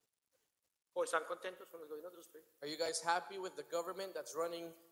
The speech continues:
Speaker 2: the country that you're from right now?
Speaker 1: Una, una, una pensamiento muy común es, es Y lo bueno es que cada cuatro años es el mismo pensamiento. "El gobierno es una porquería, debería cambiarse, es que el gobierno, necesitamos un cambio de gobierno".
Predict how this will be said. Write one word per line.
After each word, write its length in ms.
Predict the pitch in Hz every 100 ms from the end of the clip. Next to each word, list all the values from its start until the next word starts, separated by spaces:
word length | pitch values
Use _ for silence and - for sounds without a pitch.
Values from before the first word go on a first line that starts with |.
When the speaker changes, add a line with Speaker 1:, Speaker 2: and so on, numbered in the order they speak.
| -
Speaker 2:
the 60 |
country 440 | - 180 180 185 170
that 140 | 147
you're 100 | 151
from 280 | 143 175 175
right 160 | 180 175
now? 160 | 180 208 - - _ _ _ _ _ -
Speaker 1:
Una, 280 | 254 285 294
una, 280 | 285 302 285
una 440 | 262 277 277 247 -
pensamiento 500 | 254 240 220 214 269
muy 140 | 254
común 340 | - 254 247 254
es, 260 | 240 - - - - -
es 440 | 247 247 240 - - - _ _ _ _
Y 80 | 202
lo 100 | 196
bueno 160 | 190 220
es 60 |
que 100 | 226
cada 220 | - 214
cuatro 220 | 214 208 214
años 140 | 202
es 80 | 196
el 60 |
mismo 160 | 196 190
pensamiento. 400 | 180 151 135 - _ - - -
"El 300 | 233 240 233
gobierno 520 | - 233 262 247 240 233
es 60 |
una 200 | 233 220
porquería, 640 | 220 208 - 226 226 220 214
debería 360 | 208 208 202
cambiarse, 720 | 214 214 233 214 214 - 214 208
es 120 | -
que 100 | 220
el 80 | 214
gobierno, 460 | 208 220 208 208
necesitamos 360 | 208 233 294 311
un 80 | 381
cambio 300 | 381 349 339
de 80 | 349
gobierno". 320 | 339 -